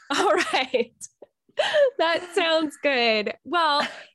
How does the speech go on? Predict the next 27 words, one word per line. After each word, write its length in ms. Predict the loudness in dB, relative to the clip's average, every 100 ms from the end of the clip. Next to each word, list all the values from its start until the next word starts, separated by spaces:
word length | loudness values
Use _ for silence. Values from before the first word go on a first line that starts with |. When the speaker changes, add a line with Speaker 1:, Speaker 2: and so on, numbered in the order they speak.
| -4
Speaker 2:
thank 240 | 0 0 0
you 200 | -2 -2
so 460 | -10 -8 -4 -2 -2
much 260 | -2 -4
for 120 | -8 -8
coming 340 | -2 0 2
on 240 | 0 0
the 80 | -2
show, 320 | -4 -2 -2
Melissa. 400 | -2 -4 -6 -4 -4
I 200 | -2 -6
can't 280 | -6 -4
wait 240 | -2 -4 -4
for 140 | -10
people 460 | -8 -10 -4 -4 -4 -10 -20 -6
to 280 | -2 0 -2 -6
try 420 | -4 -2 0 -2
out 380 | -2 -2 -2 -6 -14
your 160 | -8 -6
broth. 380 | -2 0 0 -2 -4
I, 140 | -2
you've 200 | -2 -4 -4
got 220 | -6 -6
so 100 | -6
many 200 | -4 -4
different 340 | -6 -10 -12
kinds, 760 | -8 -2 0 0 0 0 -4